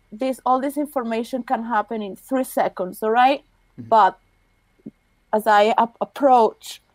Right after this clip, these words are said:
Speaker 1: but I'm telling you this, this is dark, okay? This is hard to, I cannot say this, but okay. So I f-,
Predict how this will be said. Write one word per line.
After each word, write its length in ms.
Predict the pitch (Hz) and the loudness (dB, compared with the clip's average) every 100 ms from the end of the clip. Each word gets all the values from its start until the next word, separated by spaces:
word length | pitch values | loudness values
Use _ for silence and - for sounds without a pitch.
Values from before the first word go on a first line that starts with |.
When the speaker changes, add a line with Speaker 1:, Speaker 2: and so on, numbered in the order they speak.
| _ _ 214 | _ _ -4
Speaker 1:
but 320 | 220 202 - - | 0 2 0 -2
I'm 400 | 220 220 226 226 | 0 2 0 -4
telling 380 | 220 254 262 262 | -6 -6 -4 -6
you 120 | 254 | -8
this, 680 | 214 226 226 214 - - - _ _ _ _ _ _ _ _ - | -8 -8 -8 -12 -16 -20 -20 _ _ _ _ _ _ _ _ -12
this 240 | 240 - | -12 -10
is 200 | 226 220 - | -10 -10 -6
dark, 680 | 226 233 220 196 - - - | -2 0 2 0 -2 -10 -10
okay? 460 | 233 - 277 311 285 _ _ _ | -6 2 6 6 2 _ _ _
This 200 | _ - | _ -20
is 80 | - | -18
hard 200 | - 196 - | -10 -10 -10
to, 80 | 220 - 117 | -20 -14 -14
I 40 | |
cannot 260 | - - - | -14 -20 -20
say 300 | - - - 220 | -14 -10 -10 -14
this, 100 | - _ _ | -20 _ _
but 180 | 240 - 277 | -6 -4 -4
okay. 360 | 302 349 285 _ _ _ _ _ _ | -2 -2 -2 _ _ _ _ _ _
So 600 | _ 285 269 254 240 240 _ _ _ _ _ _ _ _ _ _ _ _ _ _ _ _ _ _ _ _ _ _ _ _ _ _ _ _ _ - | _ -4 0 0 0 -2 _ _ _ _ _ _ _ _ _ _ _ _ _ _ _ _ _ _ _ _ _ _ _ _ _ _ _ _ _ 2
I 120 | 277 | 2
f-, 200 | 330 | 2